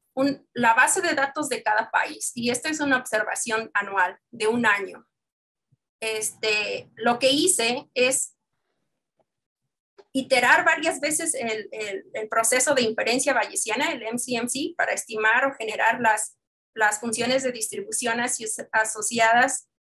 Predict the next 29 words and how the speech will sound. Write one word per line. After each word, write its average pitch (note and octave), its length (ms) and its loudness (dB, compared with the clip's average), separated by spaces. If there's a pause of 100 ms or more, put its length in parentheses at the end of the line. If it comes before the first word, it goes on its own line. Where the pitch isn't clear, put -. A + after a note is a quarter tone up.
(120)
a - 100 -4
cada A#3+ 280 4
parámetro, C4 680 0 (100)
y A#3+ 120 -4
en A3+ 120 -6
base A#3+ 280 2
a A#3+ 120 2
esas C4 400 -4
tomé A3 320 -4
la A3 120 2
media, A3 540 -6 (600)
o G#3+ 260 -6 (260)
el, G#3+ 420 -10 (720)
sí, A#3 220 -4
la A#3 120 2
media C4 300 2
de B3 160 -2
cada A#3 220 4
uno A#3+ 240 -2
de G#3+ 100 -6
ellos, A#3 420 -2 (360)
y, A#3+ 300 -6
y A#3+ 140 -2
esto B3+ 180 -4
es C#4 80 -4
lo B3+ 140 -6
que - 60 -20
estoy A3 260 -2
reportando. G3 640 -4